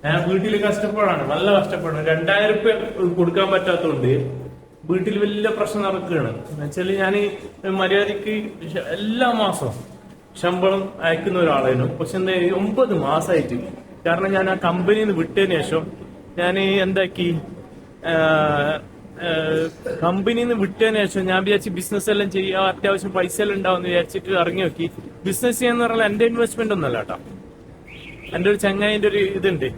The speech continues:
ഏത് ഹോൾസെയിൽ ഷോപ്പ് ഉണ്ട്, അവരെ വെച്ചിട്ട് ഞാൻ TikTok-ൽ Instagram-ലെല്ലാം വീഡിയോ ഇട്ടിട്ട് ആ ഫോണെല്ലാം ഞാൻ കൊടുക്കും. അപ്പം അത് വിചാരിച്ച പോലെ അങ്ങ് നടന്നിട്ടില്ല.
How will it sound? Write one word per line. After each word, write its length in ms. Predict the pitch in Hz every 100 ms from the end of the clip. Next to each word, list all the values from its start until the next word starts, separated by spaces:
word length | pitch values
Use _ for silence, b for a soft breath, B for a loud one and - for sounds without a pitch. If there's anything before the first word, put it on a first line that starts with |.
| - 165
ഏത് 360 | 170 175 165 - - -
ഹോൾസെയിൽ 680 | 175 190 214 214 208 -
ഷോപ്പ് 360 | - 190 185 185
ഉണ്ട്, 160 | 165
അവരെ 380 | 202 180 185 208
വെച്ചിട്ട് 320 | 208 - 190
ഞാൻ 300 | 190 190 190
TikTok-ൽ 600 | 190 208 208 214 190 196 190
Instagram-ലെല്ലാം 800 | 190 - 196 190 180 180 185 180
വീഡിയോ 260 | 180 180
ഇട്ടിട്ട് 220 | 165 175
ആ 100 | 208
ഫോണെല്ലാം 540 | 208 202 202 214 190 175
ഞാൻ 180 | 190 -
കൊടുക്കും. 260 | 190 - - - - - - -
അപ്പം 260 | 175 220 220 - -
അത് 260 | 151 185 269
വിചാരിച്ച 440 | 214 196 214 -
പോലെ 500 | 208 196 196 196 196
അങ്ങ് 220 | 170 160
നടന്നിട്ടില്ല. 580 | 143 135 151 156 - 123